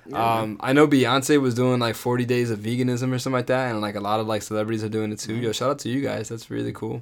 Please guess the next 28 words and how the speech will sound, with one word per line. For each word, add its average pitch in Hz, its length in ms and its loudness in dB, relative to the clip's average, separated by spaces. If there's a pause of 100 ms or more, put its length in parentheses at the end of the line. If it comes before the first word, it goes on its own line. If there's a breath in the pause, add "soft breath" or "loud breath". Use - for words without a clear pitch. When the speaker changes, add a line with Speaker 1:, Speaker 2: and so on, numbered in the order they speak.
Speaker 1:
Yeah, 131 220 -12
that - 160 -16
is 147 120 -12
cool. - 220 -20 (300)
Shout 117 200 -16
out 120 100 -14
to 131 60 -18
Beyonce. 117 400 -14 (280)
Speaker 2:
Yeah. 107 200 -10 (140)
Speaker 1:
Oh, 143 220 2
speaking 160 300 -6
of 202 80 -6
Beyonce, 147 360 -4
bro, 107 140 -6
did 117 160 -8
you 135 80 -2
hear 151 140 2
the, 135 640 -2 (520)
uh, 113 360 -8
Jay-Z, 117 520 -8
Beyonce, 117 680 -8
D 117 100 -8
J 113 100 -6
Speaker 2:
D 123 80 0
J 120 120 2
Speaker 1:
Khaled 117 80 -2
Speaker 2:
Khaled? 135 400 4
Speaker 1:
Future? 120 680 -8